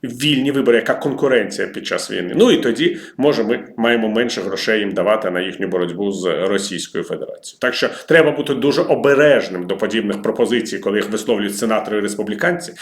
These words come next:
і усвідомлювати, який, е, план може ховатися за цими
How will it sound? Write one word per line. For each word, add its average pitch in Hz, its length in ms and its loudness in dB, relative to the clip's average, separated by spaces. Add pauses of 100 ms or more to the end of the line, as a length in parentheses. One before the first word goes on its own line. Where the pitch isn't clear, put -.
(160)
і 185 100 0
усвідомлювати, 127 920 2
який, 120 840 0
е, 113 220 4 (280)
план 151 420 4
може 120 260 0
ховатися 127 800 2 (200)
за 113 340 4 (400)
цими 120 340 2